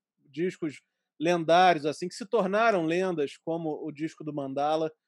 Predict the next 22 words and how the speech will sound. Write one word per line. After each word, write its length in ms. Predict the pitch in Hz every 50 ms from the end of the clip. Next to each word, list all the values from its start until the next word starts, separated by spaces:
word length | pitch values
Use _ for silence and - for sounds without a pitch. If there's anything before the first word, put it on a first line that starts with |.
| _ _ _ _ _ _ _ _ _ -
E 520 | 160 175 185 190 190 190 190 190 190 190 190
eu 100 | 208 226
espero, 800 | 240 - - - 226 214 214 226 233 233 233 220 202 160 135 - _ _ _ _
humildemente, 960 | - - 175 180 196 196 214 247 269 247 196 226 202 190 196 208 226 226 - -
poder 320 | - 208 180 165 208 214
contribuir 720 | 208 220 208 196 214 196 208 160 165 170 170 190 208 214
com 420 | - - - 214 214 220 214 214 208
uma 180 | 202 202 214
gotinha 800 | 220 202 226 226 220 226 - - 254 269 269 262 247 233 - - _ _ _ _ _ _ _ _
de, 800 | 151 139 151 185 190 185 175 170 160 151 143 143 135 127 98 - - _ _ _ _ _ _ _
do 140 | 147 151 240
legado 640 | 262 254 226 185 165 196 208 226 233 226 180 208 -
que 100 | - 208
esse 160 | 196 - 196
disco 400 | 151 139 170 190 180 - - 180
fic-, 240 | - - 180 - _ _ _ _ _
deixou 540 | _ 147 160 185 180 - - - 180 180 180
aí 200 | 160 151 156 170
pra, 240 | 175 - 165 160 143 - _ _ _ _ _ _ _ _ _ _
pra 160 | - 156 160
gerações, 720 | 156 147 180 175 170 156 - - 170 160 160 160 147 - - 165
né? 260 | 170 190 208 -